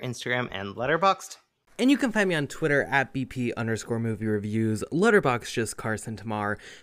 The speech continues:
Speaker 2: Thank you so much, everyone, for listening and supporting the show. If you wanna write us an email, you can email us at clappercast at gmail dot com. Follow us on Twitter at Clapper Podcast. You can also connect to us there. If you'd like to financially support the show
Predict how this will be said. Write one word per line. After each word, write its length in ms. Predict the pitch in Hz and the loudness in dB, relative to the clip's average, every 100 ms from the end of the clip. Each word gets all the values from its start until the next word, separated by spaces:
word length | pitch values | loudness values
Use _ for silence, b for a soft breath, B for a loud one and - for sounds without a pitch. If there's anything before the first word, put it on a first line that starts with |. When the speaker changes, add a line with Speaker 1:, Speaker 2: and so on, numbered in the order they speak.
| - | 2
Speaker 2:
Thank 160 | 277 | 2
you 60 | 240 | 4
so 120 | 262 | 2
much, 180 | 247 226 | 2 4
everyone, 360 | 202 196 190 | 4 4 0
for 100 | 175 | 0
listening 480 | 170 180 - 170 147 | 2 0 -2 -4 -2
and 100 | 131 | -4
supporting 440 | - - 123 123 120 | -6 -4 -2 -2 -2
the 100 | 104 | -4
show. 500 | - 180 175 170 165 B B B | 0 4 6 4 2 B B B
If 120 | - | 2
you 80 | 160 | 2
wanna 160 | 160 147 | 2 0
write 220 | 147 147 | 0 0
us 100 | 143 | -4
an 160 | 143 - | -8 -4
email, 420 | 214 214 208 196 | 0 2 4 2
you 140 | 175 147 | 0 -4
can 200 | 147 - | -6 -4
email 220 | 139 143 | -2 0
us 160 | 135 - | 0 -2
at 220 | 123 - | -4 -4
clappercast 720 | - 151 151 165 151 139 135 - | -6 -4 -2 -2 -2 -2 -2 -6
at 160 | 113 | -6
gmail 340 | 104 113 113 107 | -4 -4 -4 -4
dot 200 | 98 - | -6 -8
com. 440 | - 170 170 170 B B B | -2 2 2 0 B B B
Follow 260 | - 240 226 | 2 6 6
us 140 | 214 | 4
on 100 | 196 | -2
Twitter 300 | - 202 175 | 2 4 6
at 180 | 165 156 | 2 0
Clapper 380 | - 135 - 127 | -2 -2 0 -2
Podcast. 680 | - 135 131 135 131 120 | 0 -2 -2 -4 -2 -4
You 80 | - | -6
can 100 | 120 | -6
also 240 | 110 110 | -4 -6
connect 360 | - 117 90 - | -12 -10 -12 -10
to 100 | 117 | -6
us 160 | 107 - | -6 -4
there. 400 | 135 151 156 - B B B | 0 2 2 0 B B B
If 140 | 185 | 2
you'd 120 | 240 | 4
like 140 | 240 240 | 4 2
to 80 | 226 | 0
financially 560 | 226 214 214 202 208 | 0 0 -2 2 0
support 480 | - 185 - 175 - | 2 -2 0 0 0
the 80 | 165 | -4
show 320 | - 170 165 | 2 2 2